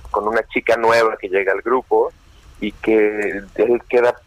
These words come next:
prendido, enamorado totalmente de ella, y ella le enseña otro aspecto de la vida que es un poquito más esperanzador.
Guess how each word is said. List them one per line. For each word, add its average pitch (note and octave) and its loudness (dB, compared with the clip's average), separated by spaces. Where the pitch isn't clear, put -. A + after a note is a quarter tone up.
prendido, G#2 0
enamorado G2+ 2
totalmente G#2+ 0
de G#2+ 4
ella, G2+ 2
y A2+ 0
ella C3 2
le G2+ 0
enseña A#2+ 0
otro B2+ 2
aspecto A2 -2
de F#2+ 0
la F2 2
vida F#2 0
que E2+ -10
es D#2+ -12
un F#2 -8
poquito - -4
más G2+ -2
esperanzador. D2 -6